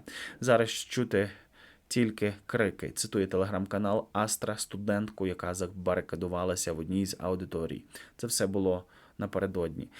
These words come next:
Стрілець може бути причетний до ще одного вбивства, повідомляють змі. Тиждень тому у, у Клановицькому лісі,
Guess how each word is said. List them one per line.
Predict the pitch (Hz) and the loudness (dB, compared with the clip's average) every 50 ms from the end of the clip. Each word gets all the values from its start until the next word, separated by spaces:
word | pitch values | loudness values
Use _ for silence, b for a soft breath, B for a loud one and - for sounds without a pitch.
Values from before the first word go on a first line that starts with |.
| B B B B | B B B B
Стрілець | - - - - 135 131 127 131 123 120 - | -2 0 6 6 6 8 8 8 6 6 4
може | 120 117 117 113 110 107 107 104 101 95 92 87 85 | 2 2 2 2 0 0 2 4 4 6 6 4 2
бути | 98 110 117 117 - 107 | 0 0 0 2 2 0
причетний | 98 - 113 - - 117 104 104 - 101 95 | 0 0 -4 -2 0 0 0 0 0 -2 0
до | 95 104 98 95 | 2 2 2 2
ще | - - - 135 123 | 0 0 2 4 6
одного | 123 123 123 123 120 120 113 | 6 6 4 2 0 2 0
вбивства, | 110 113 113 117 123 117 110 - - - 104 95 98 98 - _ | 0 -2 0 2 2 2 2 0 -4 -2 0 -2 -2 -2 -6 _
повідомляють | - - 104 98 104 101 98 95 92 92 95 98 | -2 0 0 0 2 2 2 2 2 2 0 0
змі. | - 110 107 107 104 101 B B B B B B B | 0 2 4 4 2 2 B B B B B B B
Тиждень | - 123 120 117 113 104 104 | 0 0 2 2 2 0 2
тому | 107 110 110 110 107 98 98 101 101 - - _ | 2 2 2 4 4 4 2 2 -2 -6 -10 _
у, | - 117 | 2 2
у | 113 | 2
Клановицькому | 110 - - - 117 113 110 110 117 117 113 117 123 110 101 - - - 101 98 98 98 | 0 -2 -2 0 2 4 4 6 4 4 4 6 4 4 4 2 0 0 2 4 4 4
лісі, | 104 113 127 135 135 - - - 95 | 2 2 2 0 0 0 2 0 0